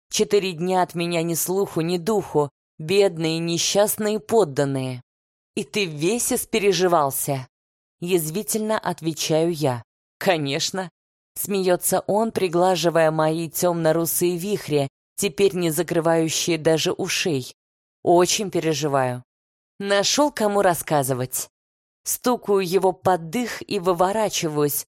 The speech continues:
отодвигаюсь к тюкам со шкурами.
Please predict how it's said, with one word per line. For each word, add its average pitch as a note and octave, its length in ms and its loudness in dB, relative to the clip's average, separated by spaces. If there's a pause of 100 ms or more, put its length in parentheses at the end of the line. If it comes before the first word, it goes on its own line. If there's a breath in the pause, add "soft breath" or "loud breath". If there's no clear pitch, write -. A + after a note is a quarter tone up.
отодвигаюсь F#3+ 840 0
к - 100 -10
тюкам F#3 440 0
со G#3 180 0
шкурами. C#3 720 0